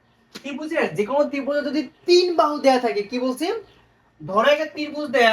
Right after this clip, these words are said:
আছে, সেই ত্রিভুজটা হচ্ছে, একটা ত্রিভুজ ধরো এরকম তিনটা বাহু দেয়া আছে এবং কোনো বাহু সমান না,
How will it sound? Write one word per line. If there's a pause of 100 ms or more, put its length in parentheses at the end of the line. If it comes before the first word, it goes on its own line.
আছে, (680)
সেই
ত্রিভুজটা
হচ্ছে, (2500)
একটা
ত্রিভুজ
ধরো (100)
এরকম (1040)
তিনটা (100)
বাহু (120)
দেয়া
আছে
এবং (100)
কোনো
বাহু (100)
সমান (100)
না,